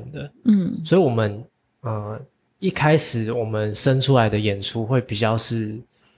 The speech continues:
Speaker 1: 让观众可以静下心来慢慢看、慢慢笑，最后再看到可能比较高难度的特技这样子。所以这个时间会可能拉到三十分钟，甚至四十分钟。所以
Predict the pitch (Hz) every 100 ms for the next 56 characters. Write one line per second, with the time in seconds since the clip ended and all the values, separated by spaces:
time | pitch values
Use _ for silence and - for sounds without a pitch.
0 | _ _ 156 135 127 117 123 113 110 104
1 | 104 117 135 131 - _ _ - 139 117
2 | 123 104 117 113 101 127 127 117 113 110
3 | 120 104 123 _ _ - 120 120 107 104
4 | 123 104 143 _ _ - 127 120 120 117
5 | 123 113 107 104 117 - _ - 107 110
6 | 123 135 131 131 101 117 117 107 127 98
7 | - 113 98 - 101 98 - 147 - _
8 | _ _ - 165 147 156 135 120 120 117
9 | 113 123 113 104 - _ _ - 104 110
10 | 117 120 120 107 107 110 - 143 - 117
11 | 113 104 104 104 101 113 113 113 110 117
12 | 107 123 131 143 104 107 - 147 147 127